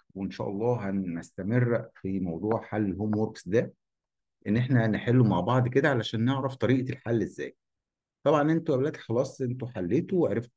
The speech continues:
الدرجه بتاعتكم وعرفتوا الاخطاء وكل الكلام دوت، لكن احنا هنحله هنا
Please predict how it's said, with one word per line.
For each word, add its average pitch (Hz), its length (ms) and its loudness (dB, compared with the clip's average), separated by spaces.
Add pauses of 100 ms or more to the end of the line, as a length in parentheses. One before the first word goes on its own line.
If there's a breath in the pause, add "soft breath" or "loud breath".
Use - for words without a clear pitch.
الدرجه 98 180 2
بتاعتكم 127 460 -2
وعرفتوا 95 380 0
الاخطاء - 460 -2
وكل 135 280 2
الكلام 85 360 0
دوت، - 240 -8 (220)
لكن 120 300 -2
احنا 120 240 2
هنحله 123 340 2
هنا 151 300 4